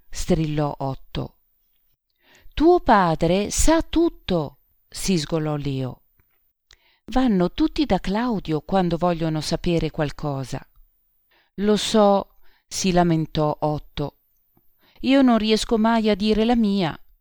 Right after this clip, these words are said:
"Cosa state sbraitando lì sotto?" domandò una voce profonda da sopra le loro teste.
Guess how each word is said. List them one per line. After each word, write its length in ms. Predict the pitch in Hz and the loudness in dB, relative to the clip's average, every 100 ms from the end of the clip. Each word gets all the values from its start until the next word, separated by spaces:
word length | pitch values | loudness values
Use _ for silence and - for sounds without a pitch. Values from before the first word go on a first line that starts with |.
| _ _ _ _ _ _ _ | _ _ _ _ _ _ _
"Cosa 480 | - 175 185 165 175 | -2 2 2 0 -4
state 420 | - 185 190 196 | 0 0 2 0
sbraitando 800 | 160 180 180 - 226 220 185 151 | 2 0 0 2 2 2 0 -2
lì 120 | 143 | -4
sotto?" 680 | - 160 143 - 143 131 - _ _ - - | -4 -4 -6 -8 -8 -8 -12 _ _ -20 -20
domandò 600 | 127 131 139 151 147 147 | -6 -4 -2 -2 -2 0
una 180 | 143 139 | 0 -2
voce 380 | 147 151 - 151 | 0 -2 -2 -4
profonda 720 | 143 - 160 147 147 143 139 | -4 -4 -4 -2 -2 -4 -4
da 160 | - 151 | 0 0
sopra 420 | - 156 - 143 | 0 -2 0 -2
le 140 | 143 | -2
loro 240 | 139 139 139 | -2 -4 -4
teste. 680 | - 135 131 - 135 - | -4 -4 -6 -6 -6 -8